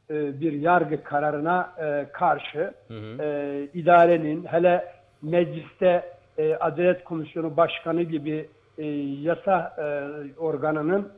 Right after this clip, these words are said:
Speaker 1: önemli, e, kurullarından birinin başında olan Bekir Bozdağ'ın bu şekilde, e, bir anlamda da,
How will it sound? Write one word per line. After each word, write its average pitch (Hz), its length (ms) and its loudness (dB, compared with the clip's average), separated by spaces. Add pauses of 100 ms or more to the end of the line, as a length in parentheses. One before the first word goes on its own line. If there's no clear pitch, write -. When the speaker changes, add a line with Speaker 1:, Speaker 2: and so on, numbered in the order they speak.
(180)
Speaker 1:
önemli, 180 480 2
e, 156 540 -4
kurullarından 156 840 -2
birinin 151 440 -2
başında 156 380 -4
olan 143 300 -4
Bekir 156 320 -4
Bozdağ'ın 151 540 -2
bu 190 60 -8
şekilde, 151 560 -2 (480)
e, 156 60 -4 (580)
bir 202 180 6
anlamda 165 540 -2
da, 185 400 4